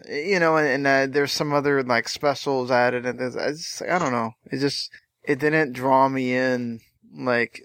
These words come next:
some of the other beat 'em ups that have come out this year that have, that have, uh, really, uh,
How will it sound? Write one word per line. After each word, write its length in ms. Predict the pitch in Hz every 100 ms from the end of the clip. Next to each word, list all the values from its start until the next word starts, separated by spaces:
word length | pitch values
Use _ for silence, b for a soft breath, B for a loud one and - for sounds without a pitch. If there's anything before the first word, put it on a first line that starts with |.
| -
some 220 | - 127
of 80 | 120
the 120 | 123
other 220 | 120 123
beat 200 | 120 123
'em 60 | 123
ups 220 | 117 -
that 100 | 123
have 80 | 123
come 160 | 131 117
out 200 | 117 113
this 180 | 113 123
year 160 | 120
that 140 | 117 120
have, 220 | - 143 - - _ -
that 100 | 120
have, 140 | 117 117
uh, 240 | 110 113
really, 420 | 117 120 120 117
uh, 160 | 117 113